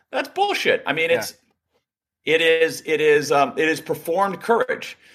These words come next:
Speaker 1: Um, but real courage is looking your regrets in the eye and doing something about them.
Speaker 2: Yeah, and I, and I, and I love that perspective. I wanna jump in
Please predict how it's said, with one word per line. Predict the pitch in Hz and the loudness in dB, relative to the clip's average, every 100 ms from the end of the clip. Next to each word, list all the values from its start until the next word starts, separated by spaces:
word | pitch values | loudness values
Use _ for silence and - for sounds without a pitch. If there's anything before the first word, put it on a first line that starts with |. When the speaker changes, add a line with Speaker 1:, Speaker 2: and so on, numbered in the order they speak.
| - _ 120 | -20 _ 0
Speaker 1:
Um, | 127 127 110 | 2 0 -2
but | 139 131 | -2 2
real | 220 247 | 2 2
courage | - 113 117 117 | 2 2 2 -2
is | 123 120 117 117 113 - | -6 -2 0 -2 -6 -12
looking | 113 135 147 | -8 -6 -4
your | 131 | -4
regrets | 120 117 113 113 | -2 0 -2 -4
in | 110 | -4
the | 104 | -2
eye | 113 | -2
and | 110 | -4
doing | 160 90 | -8 -10
something | 85 71 53 | -12 -14 -16
about | - - | -16 -18
them. | 50 _ _ - - - 139 | -20 _ _ -20 -20 -10 0
Speaker 2:
Yeah, | |
and | 139 | 2
I, | 135 | 4
and | 139 | 4
I, | 135 139 | 4 4
and | |
I | 139 | 4
love | 156 | 4
that | 165 143 | 2 0
perspective. | 117 131 127 120 | -2 0 0 0
I | 117 | 0
wanna | 139 151 | 0 -2
jump | 135 120 | -4 -2
in | 127 | -2